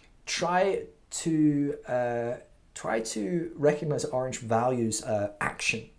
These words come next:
They don't like people that have a lack of action and are too emotional, touchy-feely, uh, relationship-orientated.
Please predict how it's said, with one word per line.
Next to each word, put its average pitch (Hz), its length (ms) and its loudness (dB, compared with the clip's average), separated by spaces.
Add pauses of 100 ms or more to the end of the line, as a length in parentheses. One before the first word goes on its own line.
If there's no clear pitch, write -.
They 117 100 0
don't 180 280 6
like 156 280 2
people 147 200 -4
that - 80 -6
have 123 120 -2
a 110 40 -2
lack 110 280 0
of 113 120 0
action 113 440 -2
and 101 200 -4 (280)
are 113 80 -2
too 131 240 -2
emotional, 143 800 2
touchy-feely, 127 1120 -2 (280)
uh, 104 160 2
relationship-orientated. 117 1500 2